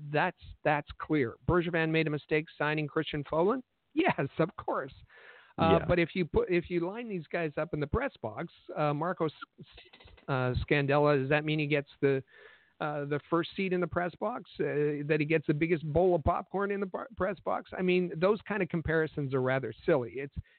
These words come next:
Speaker 1: you have to compare them with what's on the ice, w-, with a Met-, uh, a Victor Mete, with a, um, uh, Brett Kulak, um, and, and, you know, that's about, we're, we're gonna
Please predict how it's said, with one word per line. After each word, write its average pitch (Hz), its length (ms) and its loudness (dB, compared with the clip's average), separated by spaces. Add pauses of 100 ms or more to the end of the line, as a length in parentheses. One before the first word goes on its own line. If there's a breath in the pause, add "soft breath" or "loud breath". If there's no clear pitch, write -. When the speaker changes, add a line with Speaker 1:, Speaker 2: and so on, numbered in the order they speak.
(100)
Speaker 1:
you 151 80 -2
have 175 160 -2
to - 80 -12
compare 160 420 2
them 147 300 0
with 143 160 0
what's 143 340 0
on 147 160 0
the 127 140 -6
ice, 117 300 -12
w-, 151 400 -4 (220)
with 151 280 2
a 147 60 4
Met-, 143 340 0
uh, 147 300 -4 (180)
a 139 140 2
Victor 143 360 0
Mete, 131 280 -4
with 127 320 -4
a, 139 180 2 (600 loud breath)
um, 131 340 -2 (100)
uh, 131 240 -4
Brett 147 240 0 (100)
Kulak, 139 420 2 (280)
um, 139 480 -6 (100)
and, 175 360 0 (100)
and, 170 340 0 (680)
you 165 80 0
know, 156 120 2
that's 180 280 0
about, 165 320 2 (380)
we're, 156 340 0
we're 165 120 0
gonna 156 240 2